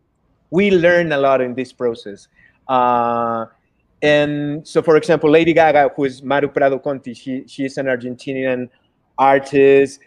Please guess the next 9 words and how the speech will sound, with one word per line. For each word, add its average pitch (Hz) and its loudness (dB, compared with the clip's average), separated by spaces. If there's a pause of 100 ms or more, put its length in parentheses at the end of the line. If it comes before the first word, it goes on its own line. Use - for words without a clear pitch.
(120)
singer, 139 -2
choreographer. 131 0
She's 139 -10
so 156 0
amazing, 135 -4
and, 117 -8
and, 117 -14 (100)
and, 110 -12
uh, 107 -10